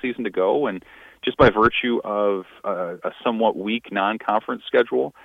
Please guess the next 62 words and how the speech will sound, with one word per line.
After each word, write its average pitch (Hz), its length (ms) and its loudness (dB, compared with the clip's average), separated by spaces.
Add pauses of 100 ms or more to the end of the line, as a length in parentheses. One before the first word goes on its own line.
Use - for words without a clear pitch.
(240)
the 110 80 0
onus 127 280 4
is 120 200 2
on 120 180 0
Nebraska 110 500 2
to 120 80 0
win 110 380 -6 (140)
some 120 120 -2
of 120 60 -2
these 127 160 -4
games. 117 300 -4
I 98 60 2
don't 113 180 -2
think 117 180 -6
you 110 80 -10
can 110 160 -8
go 104 320 2 (300)
five - 180 2
hundred 113 280 -2
in 113 60 -8
the 107 60 -8
Big 110 200 -4
Ten 110 320 -6
and, 95 200 -8 (360)
and 104 100 -2
assume 120 380 0
that 104 100 0
you'll 101 160 2
have 104 180 2
a 90 60 -2
chance, 113 400 -6 (280)
um, 95 480 -6 (260)
as 98 100 -2
an 104 60 -6
at-large 101 460 -2
team 98 300 -8
based 98 280 -2
on 110 100 -6
what 92 100 -6
you 95 60 -6
did 104 120 -4
in 107 40 -10
the 98 60 -8
non-conference. 98 680 -10
So 113 100 4
I 113 60 4
think 127 180 -10
you 131 80 -6
go 110 120 4
out, 120 160 2
you 107 60 -8
try 120 160 0
to 107 60 0
win 113 200 -6 (100)
series, 127 340 -4
win 110 200 -6
weeks, 120 280 -8 (540)
and 95 80 -4
they 110 160 2
feel 127 140 6
like, 110 260 4 (180)
uh, 98 340 0